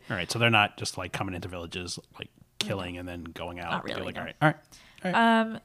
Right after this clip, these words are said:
Speaker 2: so another way that the Mapping Wari is described is as having, quote, "one eye, long claws,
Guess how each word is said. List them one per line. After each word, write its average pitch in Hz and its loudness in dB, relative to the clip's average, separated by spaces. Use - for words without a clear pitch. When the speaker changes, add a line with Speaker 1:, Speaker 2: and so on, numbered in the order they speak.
Speaker 2:
so 247 4
another 277 8
way 226 4
that 202 -2
the 214 -4
Mapping 214 0
Wari 190 0
is 202 -4
described 185 -2
is 202 -2
as - -6
having, 180 -2
quote, - -6
"one 208 4
eye, 214 6
long 196 4
claws, 185 0